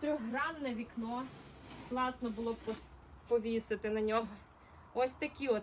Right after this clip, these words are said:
вони, прикольні. Тюль як новенька. Є на петелечках, є на люверсах, є на корсажній стрічці. Так, отут у нас петелечки,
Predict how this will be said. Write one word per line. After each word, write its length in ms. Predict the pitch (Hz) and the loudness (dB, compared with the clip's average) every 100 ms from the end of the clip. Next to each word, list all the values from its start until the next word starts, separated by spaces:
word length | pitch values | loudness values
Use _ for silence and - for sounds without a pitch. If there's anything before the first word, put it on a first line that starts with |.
| - | 0
вони, 220 | 190 175 180 - | -2 -2 -6 -8
прикольні. 560 | - 254 - 254 196 175 - - - - | 0 2 6 6 6 0 -6 -16 -8 6
Тюль 240 | 381 370 269 | 8 8 4
як 260 | 277 302 | 2 0
новенька. 500 | 294 294 277 202 180 165 - - - - - - - - 190 208 | -6 -4 -2 -2 -4 -10 -14 -16 -16 -16 -16 -16 -16 -14 -10 -6
Є 240 | 254 339 359 | -2 0 0
на 80 | 330 | -2
петелечках, 840 | 320 - 262 214 190 - 175 160 - - - - - - 185 | -4 -2 2 2 2 -2 -2 -4 -6 -8 -10 -12 -12 -10 -6
є 280 | 208 277 320 403 - 285 | -4 -2 -2 -4 -8 -4
на 160 | 311 339 | 0 0
люверсах, 680 | 294 285 247 196 196 196 196 - | 0 -4 -2 -2 -2 -4 -4 -4
є 180 | 262 320 | -2 0
на 140 | 339 | 0
корсажній 720 | 294 254 - 262 311 302 320 | -2 -4 2 4 4 0 -4
стрічці. 680 | - 262 254 233 - - 180 - - - - - - - - - - - - - - - - - | -6 -6 -4 -4 -6 -8 -8 -10 -16 -16 -14 -14 -14 -16 -16 -16 -16 -16 -16 -16 -16 -14 -14 0
Так, 180 | 190 170 185 | 4 4 2
отут 260 | 220 220 | -4 2
у 20 | |
нас 200 | 208 202 | 2 2
петелечки, 840 | - 214 - 277 349 381 - 330 | 0 -2 4 6 8 6 2 2